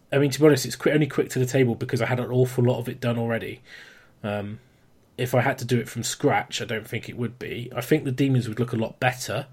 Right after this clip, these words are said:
uh, but they're something I can go back to and highlight up, because basically I need to highlight them with Elysian green and Nurgling green,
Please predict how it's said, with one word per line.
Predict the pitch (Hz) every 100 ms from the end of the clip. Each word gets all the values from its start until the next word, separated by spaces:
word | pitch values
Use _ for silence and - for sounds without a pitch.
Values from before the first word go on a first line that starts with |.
| - - - - - _
uh, | 117 117
but | 113 131
they're | 131 143
something | 139 147 131
I | 120 127
can | - 123 120
go | 127 123
back | 120 135 131 -
to | - 127 117 117
and | 117 120
highlight | 131 117 120
up, | 143 -
because | 127 123
basically | - 131 - 117
I |
need | 110
to |
highlight | 120 120 117 113
them | 113
with | 110
Elysian | 110 110 - 113 107
green | 110 110
and | 107 110
Nurgling | 117 110 95
green, | 95 95 104